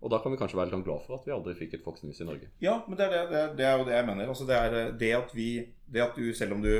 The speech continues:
Speaker 2: litt motvillig blir karikert på salongen, altså at du allikevel deltar på N R K, og at du ikke bare er et talking head på en ny T V-stasjon som bare har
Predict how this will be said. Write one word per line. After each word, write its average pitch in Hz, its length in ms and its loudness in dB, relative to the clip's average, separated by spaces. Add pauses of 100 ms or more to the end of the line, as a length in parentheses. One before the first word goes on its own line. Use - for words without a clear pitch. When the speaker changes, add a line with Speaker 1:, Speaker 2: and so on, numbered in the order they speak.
(240)
Speaker 2:
litt 104 220 -4
motvillig 98 720 0
blir 98 340 -2
karikert 98 400 -6
på 95 260 -6
salongen, 98 320 -6
altså 110 220 -2
at - 40 12
du - 140 12
allikevel 127 360 4
deltar 110 340 0
på 123 80 0
N 127 80 2
R 135 160 0
K, - 80 -6
og - 180 -4 (300)
at 131 80 -8
du 131 60 2
ikke 127 140 -2
bare 104 200 4
er 98 140 0
et 101 60 -10
talking 95 260 -12
head 92 180 -10
på 107 80 -6
en 107 220 -6
ny 101 180 -8
T 101 80 -8
V-stasjon 95 400 -14
som 117 180 -10
bare 101 400 -4
har 98 300 -2